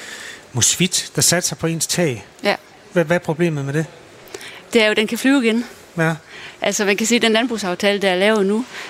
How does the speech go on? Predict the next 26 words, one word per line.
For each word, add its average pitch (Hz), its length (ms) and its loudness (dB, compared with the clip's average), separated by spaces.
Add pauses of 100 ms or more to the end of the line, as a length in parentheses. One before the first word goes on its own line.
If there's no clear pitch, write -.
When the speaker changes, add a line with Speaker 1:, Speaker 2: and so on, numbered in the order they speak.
(120)
Speaker 2:
der 220 60 6
er 214 240 4
der 185 220 2
en 202 300 0
komma 185 260 2
ni 220 320 2 (120)
million 196 420 4
tons, 180 420 0
øh, 175 100 0
C 185 160 2
O 180 40 4
to, 226 260 2
der 185 120 2
er, 170 300 2 (360)
hvor 202 80 4
man 202 120 2
har 180 100 4
sagt, 185 340 -2
sat 196 180 0
præcis, - 640 2
øh, 170 340 4 (320)
tal 214 220 0
på 208 260 0
og 165 340 4
handling 208 380 2
på. 190 180 -2